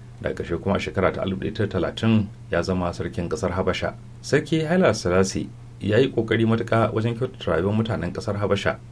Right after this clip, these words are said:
Da farko ya haɗa kan kabilan ƙasar, sannan kuma ya kyautata tattalin arzikinta, ya kuma kafa kotuna da kuma rubuta kundin tsarin mulki na ƙasa. Sannan kuma a ɓangaren ƙasashen waje ya yi ƙoƙari matuƙa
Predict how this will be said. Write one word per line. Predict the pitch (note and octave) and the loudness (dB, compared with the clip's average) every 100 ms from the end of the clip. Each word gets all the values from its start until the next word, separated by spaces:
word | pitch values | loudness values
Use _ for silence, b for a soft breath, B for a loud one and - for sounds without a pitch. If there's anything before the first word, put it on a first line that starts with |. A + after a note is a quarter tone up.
| - - | -18 -12
Da | - - | -6 -4
farko | F#2 F#2+ A2 | 0 2 4
ya | A2 B2+ | 6 4
haɗa | - | 2
kan | G#2+ G2 D2+ | 0 0 -2
kabilan | - D2 D#2+ E2+ | -6 -6 -6 -2
ƙasar, | - - D#2+ - - - B B B B | -2 0 0 -2 -12 -18 B B B B
sannan | - D#2+ - | -12 -10 -4
kuma | F2 G2 | 2 2
ya | |
kyautata | F#2+ G2+ E2+ - E2+ | 2 -2 -4 -4 -6
tattalin | - G#2 E2 | -6 -2 0
arzikinta, | G2 A2+ G#2 G#2+ G2 F2+ - | 0 -2 -2 2 2 2 2
ya | F#2 | 2
kuma | F#2 G2 G2+ G2+ G2 B B - - | 2 2 4 4 0 B B -18 -4
kafa | A2 A2 D#2 | -2 0 -2
kotuna | - F2 - F#2 - - - - - - | -2 -4 0 -2 -2 -10 -18 -18 -18 -12
da | - | -6
kuma | F2+ F2 | -2 0
rubuta | E2+ F2+ F2+ | 0 -2 -4
kundin | - F2+ F#2 | -4 -2 -2
tsarin | - G2 F2+ | 0 0 2
mulki | F#2 G#2+ - | -2 -2 -4
na | - | -4
ƙasa. | - - D#2 - - - B B | -6 -6 -6 -8 -16 -18 B B
Sannan | - G2 C#3 | -2 0 0
kuma | D#3+ D#3 - - - | 2 2 2 -8 0
a | G#2 G2 | 2 2
ɓangaren | G#2 C#3+ D#3 D3 G#2 | 2 6 6 6 4
ƙasashen | F#2+ - A#2 G#2 G2 | 0 0 0 2 0
waje | D#2+ D2+ - - - - - - | 0 -2 -8 -14 -18 -18 -14 0
ya | G#2+ | 6
yi | A#2 B2 | 6 6
ƙoƙari | A#2+ G2 F#2 G2+ | 4 0 2 2
matuƙa | G#2+ G#2 F#2 G#2+ G#2+ | 0 0 6 6 6